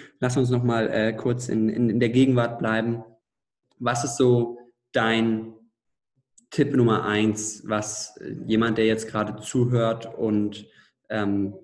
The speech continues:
eventuell eine Brand aufbaut, egal ob es jetzt eine Personal Brand ist, eine E-Commerce Brand oder vielleicht auch eine Agentur Brand, äh, was sollte diese Person im ersten Schritt machen?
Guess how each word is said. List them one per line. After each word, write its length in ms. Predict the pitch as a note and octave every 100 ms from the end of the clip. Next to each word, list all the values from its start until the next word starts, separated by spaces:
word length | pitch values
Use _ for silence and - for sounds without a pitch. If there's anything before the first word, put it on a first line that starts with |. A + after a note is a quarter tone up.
| _ _ _
eventuell 540 | - G#2+ A2+ A2+ G#2 A2
eine 220 | A2+ A2
Brand 760 | G#2+ G#2+ - G2+ G#2 A#2 B2
aufbaut, 600 | A#2 A2+ - A2 A2 A2 -
egal 320 | G#2+ G2+ A2
ob 140 | A2
es 100 | -
jetzt 320 | G#2 G2+ -
eine 240 | - G#2 G#2+
Personal 540 | - - A2+ B2 A#2+
Brand 340 | A#2 A2 G#2+ G#2+
ist, 200 | A2+ G#2+
eine 100 | A2
E-Commerce 480 | B2+ A#2 G#2+ - _
Brand 280 | G#2 G#2 G#2
oder 280 | G2 G2+ - _ _ _
vielleicht 280 | A2 G#2+ A2
auch 100 | G#2+
eine 200 | A2+ -
Agentur 720 | A2 F#3 F#3 - C3 C3+ C3+
Brand, 460 | A2 G#2+ G#2+ A2 - _ _
äh, 140 | - A2
was 340 | G#2+ A#2+ -
sollte 760 | - A#2 A2+ - A2+ A2 A2 - _ _ _
diese 200 | A#2+ A#2+
Person 760 | B2 A2 G#2 G#2+ G2+ G2+ G2+ - _ _ _ _ _ _
im 120 | A#2
ersten 400 | G#2+ A#2+ A#2+ -
Schritt 320 | A2 - G2+ G2
machen? 380 | F#2+ G#2+ G2+